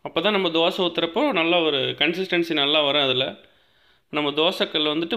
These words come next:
மாவு ஊற்றி நம்ம நார்மலாக வீட்டில் சுடுற தோசை மாதிரியே தான் நீங்கள் இதை சுட போகிறீங்க.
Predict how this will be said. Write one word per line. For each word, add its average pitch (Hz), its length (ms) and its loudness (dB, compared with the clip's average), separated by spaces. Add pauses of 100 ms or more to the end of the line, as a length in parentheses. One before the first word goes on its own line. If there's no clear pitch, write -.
மாவு 165 200 2
ஊற்றி 160 200 0
நம்ம 180 180 0
நார்மலாக 170 400 2
வீட்டில் 180 300 0
சுடுற 160 260 -2
தோசை 151 200 0
மாதிரியே 151 200 0
தான் 170 120 0
நீங்கள் 165 160 0
இதை 143 140 -2
சுட 147 140 -2 (100)
போகிறீங்க. 131 260 -2